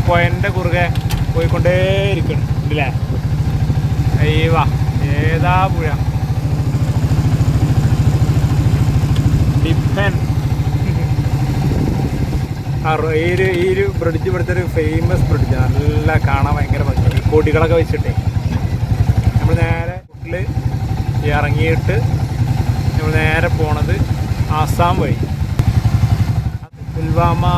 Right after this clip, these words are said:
റൂട്ടിലൂടെ പോയിട്ടേ. തണുപ്പൊക്കെ കുറഞ്ഞു, തണുപ്പൊക്കെ കുറഞ്ഞ് നല്ല അടിപൊളി ക്ലൈമറ്റ്. തണുപ്പും ചൂടും ഇല്ലാത്ത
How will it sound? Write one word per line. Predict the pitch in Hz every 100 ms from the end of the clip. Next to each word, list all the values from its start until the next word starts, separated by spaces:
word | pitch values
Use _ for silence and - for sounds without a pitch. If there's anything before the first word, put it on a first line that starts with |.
| 180 180 175
റൂട്ടിലൂടെ | 165 156 165 165
പോയിട്ടേ. | 151 139 - - - - - - - - - - - - - - - - - - - - - -
തണുപ്പൊക്കെ | 175 185 220 233 226 208
കുറഞ്ഞു, | 185 - 202 240 - - - - - -
തണുപ്പൊക്കെ | - - - - 175
കുറഞ്ഞ് | 156 147 - - 151
നല്ല | 147 151 151 170 170 - -
അടിപൊളി | - - 131
ക്ലൈമറ്റ്. | 156 147 135 - -
തണുപ്പും | - - 190 - -
ചൂടും | 170 175 208
ഇല്ലാത്ത | 190 180